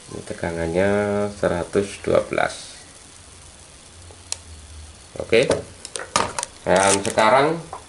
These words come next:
kita lihat hasilnya di, eh, monitor.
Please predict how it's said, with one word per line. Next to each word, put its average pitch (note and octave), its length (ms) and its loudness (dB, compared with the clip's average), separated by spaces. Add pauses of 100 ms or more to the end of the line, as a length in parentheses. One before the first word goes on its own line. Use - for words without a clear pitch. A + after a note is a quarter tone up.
(140)
kita A2 240 4
lihat A#2 240 6 (320)
hasilnya A2+ 800 6
di, G#2+ 160 2 (1900)
eh, F2+ 720 6 (180)
monitor. F#2+ 560 4